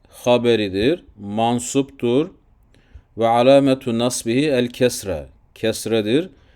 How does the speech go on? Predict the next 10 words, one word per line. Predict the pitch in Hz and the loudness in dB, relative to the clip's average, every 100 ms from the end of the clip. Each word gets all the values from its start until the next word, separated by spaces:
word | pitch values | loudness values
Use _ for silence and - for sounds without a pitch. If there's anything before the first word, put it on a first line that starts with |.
| _ - | _ -8
Ni-, | 113 120 - | -4 -4 -4
niçin? | 123 131 120 135 143 | -4 -4 -2 0 0
لِأَنَّهُ | 120 117 131 123 117 139 123 | 0 0 2 0 2 0 2
مُلْحَقٌ | 139 135 123 113 139 151 165 165 _ _ 98 | 2 2 -2 -2 -2 -4 -6 -12 _ _ -12
بِجَمْعِ | 107 120 113 113 107 104 98 117 131 120 | -4 -2 -2 -2 -2 -4 -2 2 4 2
الْمُؤَنَّثِ | 110 101 104 117 123 123 110 107 135 | -2 -2 -4 -2 0 0 -2 -4 -6
salim. | 147 - 120 113 95 76 71 _ _ _ _ - 101 | -8 0 4 4 2 -4 -14 _ _ _ _ -18 -6
Cem | 110 123 | -2 0
müennes | 120 110 101 95 87 | 0 -2 -2 -8 -6
salime | - 117 107 101 117 156 | 0 2 2 2 -2 -2